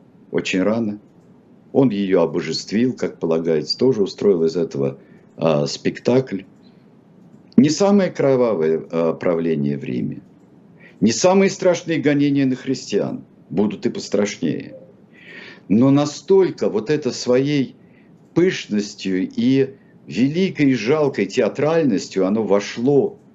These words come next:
а, в историю, что вот этого рыжего, такого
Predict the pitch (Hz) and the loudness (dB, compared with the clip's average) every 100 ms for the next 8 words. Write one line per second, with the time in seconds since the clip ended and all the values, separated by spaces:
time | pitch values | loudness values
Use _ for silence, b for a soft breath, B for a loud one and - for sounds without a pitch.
0 | - 87 85 82 85 - - 160 165 87 | -4 0 2 0 -2 -6 -2 0 2 -2
1 | - - _ B B - 113 123 165 151 | -6 -16 _ B B -2 2 4 2 2
2 | 120 123 170 180 143 127 101 87 - b | 2 2 2 -2 0 0 0 -2 -10 b
3 | b b b b _ _ - 117 107 123 | b b b b _ _ -8 -6 0 2
4 | 143 127 123 107 | 2 2 0 -2